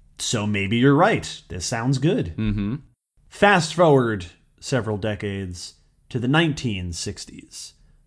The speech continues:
Speaker 1: more than a hundred years after Archaeopteryx was discovered, and the entrance of a man named John Ostrom.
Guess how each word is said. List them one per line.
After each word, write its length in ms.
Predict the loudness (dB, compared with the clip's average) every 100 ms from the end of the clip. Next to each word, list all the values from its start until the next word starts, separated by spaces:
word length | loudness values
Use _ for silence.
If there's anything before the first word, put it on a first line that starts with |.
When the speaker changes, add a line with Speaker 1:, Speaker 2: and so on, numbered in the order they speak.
| _ _
Speaker 1:
more 180 | -4 -2
than 120 | -2
a 60 | -4
hundred 320 | -4 -4 0
years 280 | 2 2 0
after 260 | -6 -6
Archaeopteryx 720 | -6 -6 -4 -4 -6 -10 -10 -12
was 160 | -12
discovered, 640 | -10 -8 -6 -4 -4 -6 -12 _ _ _ _ -4
and 200 | -2 -2
the 240 | -6 -2
entrance 680 | 0 2 0 -2 -2 -4 -6
of 160 | -4 -2
a 60 | 0
man 460 | 2 4 2 0
named 400 | -2 -4 -6 -8
John 380 | -4 -2 -2 -2
Ostrom. 500 | -4 -8 -10 -16 -20